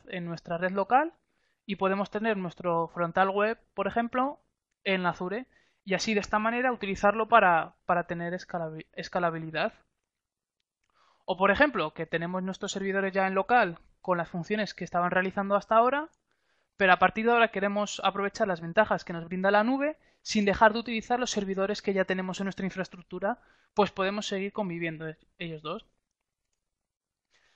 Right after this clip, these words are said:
Además, podemos utilizar el force tunneling, que, que se llama, gracias a las rutas definidas por el usuario. De ese modo, pues bueno, si queremos que,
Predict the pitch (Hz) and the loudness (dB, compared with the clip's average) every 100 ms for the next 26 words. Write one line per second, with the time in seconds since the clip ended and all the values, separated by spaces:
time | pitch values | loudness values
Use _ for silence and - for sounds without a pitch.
0 | _ - 190 214 269 311 - - 208 233 | _ 0 2 6 6 6 0 0 2 2
1 | 247 233 226 220 226 233 233 208 180 180 | -2 -2 -2 0 8 10 10 6 2 -2
2 | _ _ _ _ - 185 180 175 175 - | _ _ _ _ -4 -2 0 -2 -4 -4
3 | 196 202 _ 240 247 254 285 277 _ - | -2 -2 _ -4 -2 -2 -4 -10 _ -4
4 | 180 175 170 185 196 208 233 254 277 _ | -2 0 -4 -8 -6 -2 0 0 -4 _
5 | _ _ - 208 226 262 240 247 214 190 | _ _ -2 4 4 4 2 4 6 4
6 | 185 214 233 226 202 208 214 226 190 - | 0 -2 -2 -2 -2 -2 0 0 0 -6
7 | 175 185 233 _ _ _ _ _ _ _ | -6 -6 -6 _ _ _ _ _ _ _
8 | _ _ 190 196 - 240 269 208 208 175 | _ _ -2 2 2 4 4 4 2 -2
9 | - 185 190 233 202 190 185 202 208 - | -2 -4 -4 -6 -6 -2 -2 -2 -4 0
10 | 214 202 190 | 2 2 -2